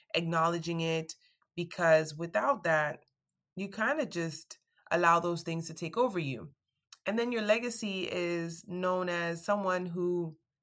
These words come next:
d-, did exactly that, allowed those things to take over them and didn't see the beauty in who they were. We all have something beautiful in us. We all have things that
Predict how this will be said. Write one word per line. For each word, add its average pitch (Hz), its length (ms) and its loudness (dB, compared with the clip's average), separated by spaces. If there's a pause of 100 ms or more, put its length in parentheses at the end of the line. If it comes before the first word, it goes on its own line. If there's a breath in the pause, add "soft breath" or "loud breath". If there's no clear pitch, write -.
(300)
d-, - 180 -8
did 147 200 -2
exactly 170 400 2
that, 320 380 6
allowed 175 540 8
those 196 220 -2
things 180 240 -4
to 180 60 -8
take 208 240 -8
over 220 280 2
them 151 340 0 (340 loud breath)
and 165 380 0
didn't 190 360 -6
see 185 360 -2
the 170 120 -2
beauty 180 360 -4
in 175 80 0
who 175 180 -2
they 165 160 -2
were. 170 500 4 (320 loud breath)
We 240 320 -6
all 240 340 8
have 185 320 0
something 170 380 -4
beautiful 160 680 -4
in 160 260 -4
us. 139 320 -6
We - 200 -10
all 214 440 6
have 190 300 2 (100)
things 180 440 -2 (360 loud breath)
that 180 240 4